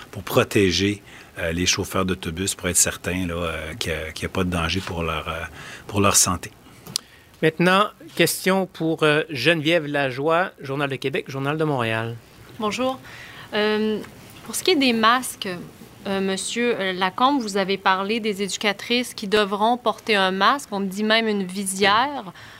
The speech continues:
Speaker 3: Euh, c'est pas simple avec les petits-enfants, là. Euh, mais qu'en est-il aussi, je, je voudrais une, peut-être une réponse des deux, là. Euh, qu'en est-il des professeurs dans les écoles ?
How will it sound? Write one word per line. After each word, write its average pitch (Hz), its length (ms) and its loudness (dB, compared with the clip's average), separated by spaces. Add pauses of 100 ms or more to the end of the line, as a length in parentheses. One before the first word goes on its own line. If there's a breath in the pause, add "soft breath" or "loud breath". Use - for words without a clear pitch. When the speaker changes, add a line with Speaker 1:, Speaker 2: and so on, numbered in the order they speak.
(160 loud breath)
Speaker 3:
Euh, 160 360 -4
c'est - 160 -12
pas 185 140 2
simple 214 360 -2
avec 185 180 -4
les 185 100 -2
petits-enfants, 180 800 0
là. 180 160 -4 (400 loud breath)
Euh, 190 340 2 (100)
mais 202 180 0
qu'en 254 200 4
est-il 254 380 0
aussi, 277 480 -2
je, - 180 -10
je 190 80 -8
voudrais 208 280 0
une, 208 180 -4 (240)
peut-être 202 180 -2
une 190 100 0
réponse 208 300 2
des 202 120 -2
deux, 233 200 0
là. 302 160 0 (300 loud breath)
Euh, 190 240 0
qu'en 226 160 4
est-il 233 400 2
des 220 140 0
professeurs 233 720 2
dans 190 100 -4
les 180 180 -6
écoles ? 175 360 -8